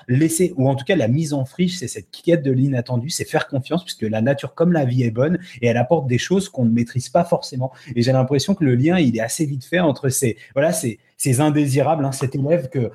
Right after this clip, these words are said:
bah, pour de vrai, on aurait, on aurait peut-être pas voulu l'avoir en classe, mais en fin de compte, si on le laisse pousser un petit peu, on se rend compte qu'il va apporter des choses, il va nous apporter des choses, il va apporter des choses au groupe classe qui sont, qui sont plutôt pas mal. Et le deuxième rebond,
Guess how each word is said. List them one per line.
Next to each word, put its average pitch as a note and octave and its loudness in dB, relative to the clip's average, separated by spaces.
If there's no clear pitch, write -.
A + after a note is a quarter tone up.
bah, A2+ 2
pour C#3+ -2
de C#3 2
vrai, C3+ 2
on B2+ 0
aurait, A#2 -2
on C3+ 0
aurait A#2+ 0
peut-être E3+ -2
pas E3 0
voulu D#3 0
l'avoir C3+ 2
en B2+ 0
classe, D#3 -4
mais B2+ 2
en D#3+ 2
fin F3 0
de D3 2
compte, E3 0
si - -4
on A#2+ 2
le A#2+ 4
laisse F3 2
pousser D#3+ -4
un C3 -2
petit B2 -8
peu, D3+ 2
on D#3 4
se - -4
rend A#2 -2
compte D#3 -2
qu'il B2 -2
va A2 0
apporter C3 0
des B2+ 2
choses, D3 0
il A#2 0
va C3+ 4
nous D#3 4
apporter B2+ -2
des A#2+ -2
choses, C#3 -8
il G#2+ -4
va G#2+ 4
apporter C3 0
des A#2+ 4
choses C3+ 2
au A#2 4
groupe A2 -2
classe C#3 0
qui - -14
sont, G#2+ -2
qui - -12
sont A2 -2
plutôt A#2+ -4
pas A2 0
mal. G2+ -2
Et B2+ 0
le B2 2
deuxième E3+ 2
rebond, D#3+ 2